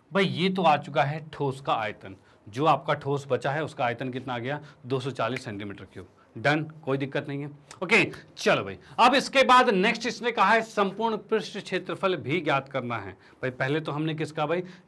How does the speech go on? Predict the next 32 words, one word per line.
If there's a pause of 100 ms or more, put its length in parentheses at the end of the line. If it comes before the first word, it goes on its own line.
(100)
ठोस
का
आयतन,
जो
ये
ब्राउन
वाला
बचा
था
उसका
आयतन
निकाल
लिया
है। (260)
उसके
बाद
इसने
कहा
है
संपूर्ण
पृष्ठ
क्षेत्रफल
का
आयतन
भी
ज्ञात
करना
है, (260)
तो
ये
भी
निकालेंगे,